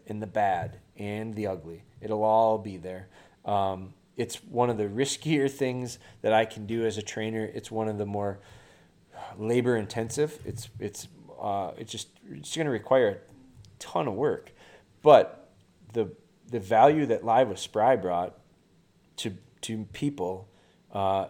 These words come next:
I think is arguably one of the most impactful pieces we've done.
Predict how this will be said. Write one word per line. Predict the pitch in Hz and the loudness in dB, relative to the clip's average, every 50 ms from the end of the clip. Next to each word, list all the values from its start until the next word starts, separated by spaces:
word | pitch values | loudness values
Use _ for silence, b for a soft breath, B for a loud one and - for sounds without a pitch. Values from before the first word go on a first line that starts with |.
| - - | -6 -4
I | 104 113 117 | -2 -2 -2
think | 113 - 123 110 - | -2 -6 -8 -8 -6
is | 113 107 107 104 104 101 98 101 - - b b b b b b b b b | -4 -4 -4 -4 -6 -8 -10 -12 -14 -16 b b b b b b b b b
arguably | - 120 123 120 120 127 117 107 113 110 | 2 2 2 4 2 0 0 0 0 -2
one | 104 107 107 | -2 -2 -4
of | 104 | -4
the | 101 | -6
most | 98 101 104 101 - - | -6 -6 -6 -6 -6 -8
impactful | 113 107 - 120 107 98 - - - 104 - - _ _ _ _ _ _ _ _ | -10 -6 -2 0 0 0 -2 -6 -10 -12 -12 -14 _ _ _ _ _ _ _ _
pieces | - - 127 113 - - 104 98 92 | -12 -10 -8 -8 -8 -8 -10 -10 -10
we've | 101 98 92 85 85 | -10 -10 -10 -10 -10
done. | 95 90 85 85 85 | -10 -10 -10 -10 -14